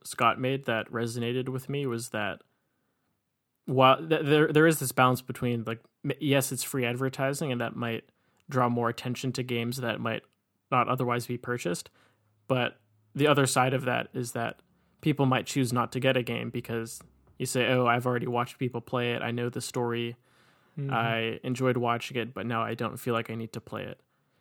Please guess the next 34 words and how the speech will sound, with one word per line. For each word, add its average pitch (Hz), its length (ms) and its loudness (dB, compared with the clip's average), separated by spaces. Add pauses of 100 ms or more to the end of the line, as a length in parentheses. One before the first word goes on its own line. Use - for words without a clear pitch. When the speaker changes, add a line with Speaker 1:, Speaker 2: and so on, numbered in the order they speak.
(140)
Speaker 1:
And 151 80 8
I 147 60 8
think 214 160 6
that 196 80 8
that's 156 220 6
a 135 60 4
very 120 280 2
real 117 220 0
phenomenon, 110 680 -6
but, - 240 -6 (680)
you 135 60 -2
know, 127 100 4
what 143 180 4
the 135 80 4
net 123 280 4
effect 127 380 -4
is, 120 340 -6 (580)
i-, 160 60 -4
is 143 340 2
hard 127 220 4
to 117 100 -6
tell. 117 420 -4 (380)
Speaker 2:
Yeah. 113 260 -10 (540)
It's 156 180 -10
humorous 208 340 0
because 147 600 -2 (200)
I 156 120 -2
can 160 140 -4
say 160 180 0
that's 139 200 -2
happened 139 240 -4
to 123 40 -6
me 123 120 -4
before. 165 460 -2